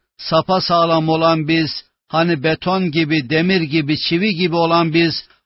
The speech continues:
bakalım hangi yanlışlara hazır olacaktık?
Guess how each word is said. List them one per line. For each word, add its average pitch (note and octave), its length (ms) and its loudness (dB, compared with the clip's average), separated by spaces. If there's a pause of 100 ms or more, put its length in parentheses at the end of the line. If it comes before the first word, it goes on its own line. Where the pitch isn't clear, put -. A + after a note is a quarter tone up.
bakalım E3 600 0 (500)
hangi E3 440 2
yanlışlara D3 640 0
hazır B2+ 240 -4
olacaktık? A#2+ 840 -8